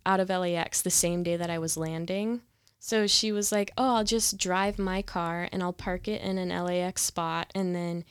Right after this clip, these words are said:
you can pick it up and drive it home." And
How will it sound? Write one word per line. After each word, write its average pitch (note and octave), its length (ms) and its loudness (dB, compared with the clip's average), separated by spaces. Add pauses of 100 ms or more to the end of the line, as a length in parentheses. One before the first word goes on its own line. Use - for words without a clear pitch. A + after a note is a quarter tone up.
(200)
you F#3+ 140 -10
can F#3+ 180 -2
pick F#3 220 -2
it F#3+ 80 0
up E3 400 -2
and F3 120 0
drive D#3+ 280 -2
it F#3 80 -4
home." G#3 460 0 (1000)
And F#3 680 2